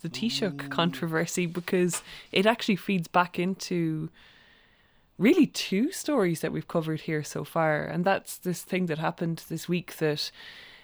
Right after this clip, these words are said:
Speaker 1: Micheál Martin called on An Taisce to s-,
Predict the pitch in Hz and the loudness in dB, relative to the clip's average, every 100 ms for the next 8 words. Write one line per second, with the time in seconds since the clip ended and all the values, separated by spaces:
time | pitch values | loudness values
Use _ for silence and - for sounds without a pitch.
0 | - 202 220 208 185 185 185 - 170 160 | 2 6 8 8 6 4 2 0 0 0
1 | 156 - - _ - - 208 226 233 220 | -4 -10 -20 _ -16 0 6 8 8 8
2 | 202 - 165 165 165 170 175 175 - - | 6 4 4 4 0 -2 -2 -2 -4 -2
3 | 156 151 156 - - _ - - 160 - | 0 0 -4 -14 -20 _ -8 -4 -2 -4